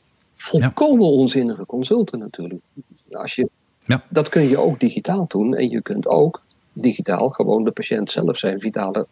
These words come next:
Speaker 1: functies laten bijhouden. En de arts daar op afstand naar laten meekijken.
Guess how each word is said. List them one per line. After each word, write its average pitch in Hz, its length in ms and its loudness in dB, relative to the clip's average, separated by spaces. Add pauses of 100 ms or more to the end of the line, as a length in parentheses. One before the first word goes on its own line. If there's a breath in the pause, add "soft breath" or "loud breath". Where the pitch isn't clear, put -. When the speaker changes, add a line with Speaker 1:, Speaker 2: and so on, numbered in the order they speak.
Speaker 1:
functies 123 380 0
laten - 280 -4
bijhouden. 139 640 0 (640)
En 123 140 2
de 214 120 2
arts - 220 -2
daar 101 120 -4
op 101 120 -6
afstand 104 320 -2
naar 98 100 -6
laten 98 260 -6
meekijken. 117 560 -2